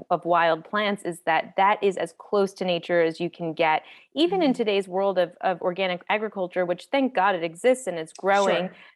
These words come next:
Speaker 1: But even that is, is a step away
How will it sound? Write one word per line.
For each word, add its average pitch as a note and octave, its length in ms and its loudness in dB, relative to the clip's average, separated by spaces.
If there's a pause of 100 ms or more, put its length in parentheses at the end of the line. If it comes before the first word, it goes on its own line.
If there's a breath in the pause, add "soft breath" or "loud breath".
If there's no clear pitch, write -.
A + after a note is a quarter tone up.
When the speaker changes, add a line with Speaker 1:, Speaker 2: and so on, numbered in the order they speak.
Speaker 1:
But B3 160 0
even C#4+ 400 0
that A3+ 420 0
is, F#3+ 280 -2
is F#3 120 -2
a F3+ 60 -4
step F3+ 340 0
away F3 500 2